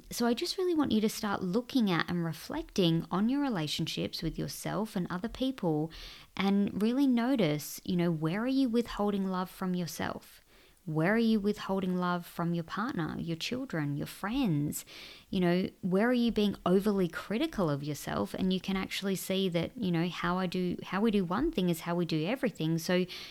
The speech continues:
you're being critical of your partner, your friends, your children as well. Um, you know, it's human nature that we, we do that. The way we do one thing is the way we do everything. So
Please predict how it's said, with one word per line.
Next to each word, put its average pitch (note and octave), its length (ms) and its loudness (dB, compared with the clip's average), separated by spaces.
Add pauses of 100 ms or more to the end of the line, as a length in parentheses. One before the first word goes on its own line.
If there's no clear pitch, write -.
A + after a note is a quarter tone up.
(120)
you're F3+ 200 2
being G#3 200 4
critical - 480 -4
of F#3+ 140 -6
your G3 100 0
partner, - 420 -2
your E3 180 0
friends, A3 520 0
your F3+ 80 -2
children G#3+ 480 -2
as E3 180 0
well. G#3 460 0 (500)
Um, F#3 520 2 (260)
you F#3+ 120 2
know, F3+ 140 6
it's - 140 -4
human A#3 380 2
nature F#3 460 0
that D#3+ 180 -2
we, E3 420 2 (300)
we E3 180 0
do G#3 400 2
that. - 280 0
The E3+ 180 0
way A3+ 320 0
we G#3+ 140 2
do G#3 180 2
one F#3+ 240 -2
thing G3 220 0
is E3 140 0
the D#3+ 80 2
way E3 200 -2
we F3+ 140 -2
do E3+ 240 -4
everything. F3 640 -6
So F#3+ 260 4